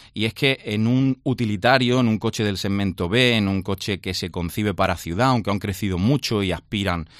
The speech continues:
casi, casi a ser coches que tengan un comportamiento maravilloso en carretera, eh, un elemento como la iluminación,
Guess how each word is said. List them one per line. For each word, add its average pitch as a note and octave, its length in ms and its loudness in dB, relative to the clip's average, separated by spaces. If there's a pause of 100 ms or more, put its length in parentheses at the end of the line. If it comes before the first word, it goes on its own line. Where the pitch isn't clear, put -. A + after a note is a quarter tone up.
(180)
casi, A2 280 -4
casi G#2 220 -4
a F2+ 40 -6
ser F#2 180 -4
coches F#2+ 320 -6
que F2 180 -6
tengan F#2+ 260 -2
un F#2 100 -2
comportamiento F#2 760 -4 (320)
maravilloso F#2+ 600 0
en F#2+ 60 0
carretera, F#2+ 560 -2 (460)
eh, G2+ 240 0 (160)
un A#2+ 160 2
elemento B2 540 2
como A2+ 260 2
la A2+ 140 2
iluminación, A2+ 1120 2